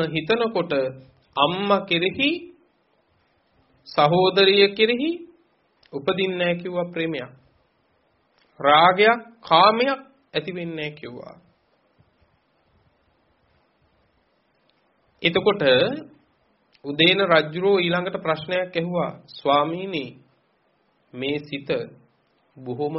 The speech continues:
ලෝලයි," කිව්වා. "හැම දෙයකම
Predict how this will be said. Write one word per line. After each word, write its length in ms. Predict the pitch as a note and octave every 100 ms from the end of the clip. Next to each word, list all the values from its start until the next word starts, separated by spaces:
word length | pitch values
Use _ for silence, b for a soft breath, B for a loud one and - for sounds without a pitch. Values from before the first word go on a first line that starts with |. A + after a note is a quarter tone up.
| D3
ලෝලයි," 480 | B2+ C3+ D#3 C3 A#2
කිව්වා. 380 | - - - _ _ _ _ _ _ _ _ _ _ _ _ _ _
"හැම 180 | C#3+ D3+ E3+
දෙයකම 580 | D3 D#3+ F3+ F3+ G3+